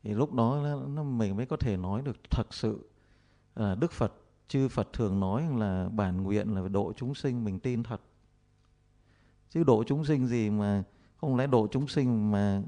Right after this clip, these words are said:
chỉ có Ngài Xá Lợi Phất, Ngài Mục Kiền Liên rồi một ngàn hai trăm năm mươi vị tỳ khưu hay cho giờ, cho giờ cho đến mười ngàn hay trăm ngàn đi nữa,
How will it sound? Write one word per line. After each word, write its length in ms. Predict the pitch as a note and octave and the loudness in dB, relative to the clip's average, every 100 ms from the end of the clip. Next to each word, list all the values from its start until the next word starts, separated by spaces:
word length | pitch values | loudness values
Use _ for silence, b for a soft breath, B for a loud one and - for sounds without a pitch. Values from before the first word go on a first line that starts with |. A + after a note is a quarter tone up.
| - | -8
chỉ 160 | - G#2+ | -8 -2
có 180 | - C#3 | 2 2
Ngài 280 | B2+ G2 F#2+ | 2 2 0
Xá 160 | - | -2
Lợi 140 | C#3 A#2+ | -4 -2
Phất, 240 | F3+ - | -4 -2
Ngài 100 | G#2+ | -2
Mục 180 | G2+ - | -2 -2
Kiền 160 | G#2 | -2
Liên 220 | G2+ B2 A2 | 0 0 0
rồi 80 | |
một 140 | G2+ G2 | -2 -2
ngàn 320 | G#2 G2 F#2 b b b | -2 -2 -4 b b b
hai 200 | B2+ A#2+ | -2 0
trăm 260 | - A#2+ | 0 -2
năm 160 | A#2 A#2 | 0 0
mươi 100 | A#2+ | -2
vị 160 | A2 - | -4 -4
tỳ 140 | A2 F#2 | -4 -2
khưu 260 | - B2 | 2 4
hay 100 | A#2+ | 4
cho 100 | A2+ | 0
giờ, 160 | G#2+ G2+ - - - | 0 0 -2 -8 -4
cho 140 | B2+ | 0
giờ 160 | G#2+ G2 | 2 0
cho 120 | B2+ | 2
đến 220 | A2+ D#3 | 2 4
mười 220 | A#2+ G#2 | 6 6
ngàn 240 | G2+ G2+ F#2+ | 4 2 2
hay 140 | B2 A2 | 2 4
trăm 220 | B2 A#2 | 4 4
ngàn 240 | A2 G2 | 2 2
đi 100 | A2+ | 0
nữa, 180 | A#2 | -2